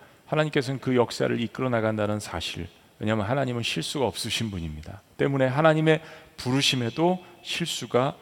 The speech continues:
없습니다. 그래서 다시 한번 십칠 절 말씀으로 돌아가시면,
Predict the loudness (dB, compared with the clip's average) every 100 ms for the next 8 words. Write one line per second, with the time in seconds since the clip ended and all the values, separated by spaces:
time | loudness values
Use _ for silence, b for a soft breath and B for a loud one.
0 | b b -4 -2 0 0 0 -2 -8 -12
1 | -20 b b b b b b b b _
2 | _ _ _ _ _ -20 _ _ _ 0
3 | 2 2 0 2 4 6 4 4 0 -2
4 | 0 2 4 4 2 -2 -4 0 2 4
5 | 2 -2 -2 -2 -4